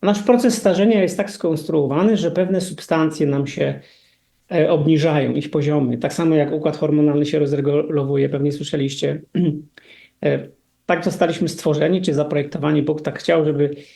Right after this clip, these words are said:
żeby, e, jak już, e, mamy swoje dzieci, wchodzimy w wiek trzydzieści pięć, czterdzieści, zaczynamy się starzeć, tak? Tak, tak było kiedyś. Natomiast tego peptydu miedzi, mm, bardzo dużo mamy, mieliśmy jako dzieci. Czy w ogóle dzieci mają dużo, duży poziom tego peptydu miedzi?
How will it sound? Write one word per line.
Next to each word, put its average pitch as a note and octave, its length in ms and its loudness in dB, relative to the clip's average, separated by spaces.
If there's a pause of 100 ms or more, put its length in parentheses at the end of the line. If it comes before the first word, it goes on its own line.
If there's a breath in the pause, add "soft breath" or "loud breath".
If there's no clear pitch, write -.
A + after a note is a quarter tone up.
(260 loud breath)
żeby, D3+ 380 4 (440)
e, C#3 80 0
jak D3 220 0
już, - 360 -6
e, C#3 420 0
mamy C#3+ 260 0
swoje D3 320 0
dzieci, G#3+ 420 2
wchodzimy D3 380 0
w D3 40 -2
wiek D3+ 180 0
trzydzieści D3+ 520 -2
pięć, D3+ 260 -2
czterdzieści, G3 680 0 (380 loud breath)
zaczynamy F#3 440 2
się F3+ 160 -4
starzeć, A#2+ 520 -2
tak? A#3 240 -2
Tak, G3 320 -2
tak F3+ 200 2
było E3+ 200 6
kiedyś. B2 340 -2
Natomiast F3 600 -2 (600)
tego F#3 180 4
peptydu G3+ 380 0
miedzi, E3 680 2
mm, D3 520 2
bardzo E3 280 2
dużo E3 240 -2
mamy, D3+ 580 2
mieliśmy E3 420 0
jako D3+ 240 0
dzieci. C#3 300 -4
Czy - 80 -8
w D#3 60 0
ogóle F#3 220 4
dzieci D#3 360 2
mają D3 300 4
dużo, C#3+ 260 0
duży C#3+ 240 -2
poziom D3 260 0
tego D3 240 -2
peptydu D3+ 340 -4
miedzi? F#3 420 2